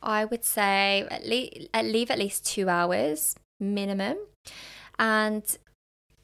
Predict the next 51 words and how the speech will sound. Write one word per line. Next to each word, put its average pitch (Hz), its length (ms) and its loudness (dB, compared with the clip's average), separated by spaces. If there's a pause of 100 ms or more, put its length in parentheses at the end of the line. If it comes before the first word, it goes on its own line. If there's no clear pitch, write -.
ensure 240 400 2
you're 302 140 2
not 254 220 -2
drinking 196 560 -2
too 208 240 -4
much, - 340 -4
because 208 320 -6
then 190 140 -2
you'll 220 120 -2
have 233 140 -6
to - 80 -6
get 196 140 0
up - 120 -4
for 190 100 -10
the 180 60 -2
bathroom 180 480 -2
in 190 100 -8
the 185 80 -6
night. 90 320 -4 (560)
And, 180 760 -2 (160)
um, 185 520 -6 (180)
obviously, 202 360 -4
if - 140 -8
you've 180 120 -6
eaten 165 320 -4
too 196 220 -2
much, - 440 -4
you 208 240 -8
probably 262 320 -6
just 214 220 -6
wake 185 260 -2
up - 140 -4
full 190 420 -2
and 175 120 -4
bloated 190 420 -2
in 196 120 0
the 190 60 -2
morning, 180 480 -2
where 180 280 0 (360)
you've 196 240 0
just 214 300 -4
laid 185 300 0
down 185 340 0
before 180 360 -4
your 180 240 -2
body's 180 360 -4
had 185 140 -6
time 185 280 -6
to 185 120 -8
digest 170 580 -2
it. 196 180 -8